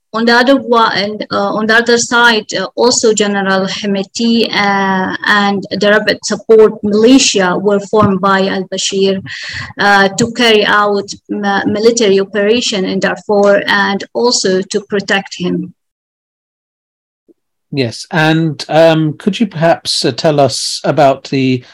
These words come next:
Speaker 2: Khartoum Resistance Committee? Um, you guys have obviously proposals for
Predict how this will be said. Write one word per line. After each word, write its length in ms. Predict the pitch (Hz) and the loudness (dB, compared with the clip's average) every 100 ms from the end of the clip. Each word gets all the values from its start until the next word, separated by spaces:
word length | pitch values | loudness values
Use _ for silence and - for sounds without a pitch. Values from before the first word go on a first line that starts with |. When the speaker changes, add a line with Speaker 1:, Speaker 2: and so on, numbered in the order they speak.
| _ | _
Speaker 2:
Khartoum 360 | 139 - 170 143 | -4 0 0 0
Resistance 460 | 123 190 - 151 | 0 -2 -2 -4
Committee? 680 | - 151 131 117 - 123 123 - - _ | -4 -4 -2 -4 -2 -2 -2 -8 -20 _
Um, 460 | 147 135 139 135 135 | 2 2 2 0 -2
you 80 | 156 | 2
guys 300 | 165 143 147 | 2 2 2
have 180 | 139 | 0
obviously 360 | 143 127 117 139 | 0 -2 -4 -6
proposals 640 | 123 120 147 135 123 120 | -8 -4 0 2 0 -2
for 320 | - 131 120 | -2 -2 -2